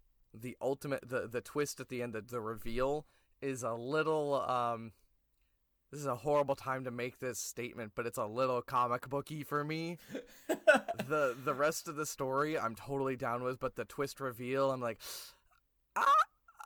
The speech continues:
Speaker 1: ah, okay."
Speaker 2: Well, I wa-, <laughs> I was thinking about it, and that's something that I love about, uh,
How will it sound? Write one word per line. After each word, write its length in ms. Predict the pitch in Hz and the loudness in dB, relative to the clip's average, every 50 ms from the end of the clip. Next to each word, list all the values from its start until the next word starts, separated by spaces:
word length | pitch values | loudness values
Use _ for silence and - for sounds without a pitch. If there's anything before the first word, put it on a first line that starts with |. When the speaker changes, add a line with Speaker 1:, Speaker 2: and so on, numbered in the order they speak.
| - - - | -6 -4 -2
Speaker 1:
ah, 680 | - 120 165 180 185 170 165 160 147 131 127 123 131 | 0 2 2 2 2 2 0 2 2 2 2 0 -2
okay." 480 | 139 143 - - 120 104 90 92 95 107 - - - - _ _ _ | -6 -10 -12 -12 -10 -8 -6 -6 -8 -10 -12 -16 -20 -20 _ _ _
Speaker 2:
Well, 140 | - 185 214 - | 0 2 8 12
I 120 | 202 220 | 12 12
wa-, 140 | 214 220 - - 226 - - - - - | 12 10 6 4 0 -2 -2 -8 -16 -20
<laughs> 360 | _ - - - - - _ - | _ -20 -20 -20 -20 -20 _ 4
I 100 | 208 208 | 4 6
was 180 | 214 214 - | 6 4 4
thinking 360 | - 170 156 151 143 165 147 | 4 4 4 4 2 0 0
about 340 | 135 117 117 120 113 117 117 | 2 6 10 10 10 10 10
it, 120 | 117 117 - | 6 4 4
and 140 | 131 135 143 | 2 4 4
that's 200 | 151 151 147 - | 4 4 4 4
something 460 | - 185 170 160 - - 170 160 156 | 4 4 2 0 0 0 0 0 6
that 160 | 139 135 131 127 | 8 8 10 10
I 160 | 127 127 127 | 10 8 6
love 720 | 117 117 113 107 104 104 110 110 110 107 101 92 - - - - | 2 -2 -2 0 2 2 2 2 0 -2 -4 -6 -10 -8 -4 -4
about, 440 | 113 98 87 101 95 92 92 90 - _ - | -2 -2 -2 -2 -2 -2 -2 -4 -6 _ -6
uh, 520 | 95 92 90 87 85 78 76 67 58 50 | -4 -4 -4 -4 -4 -6 -6 -6 -8 -8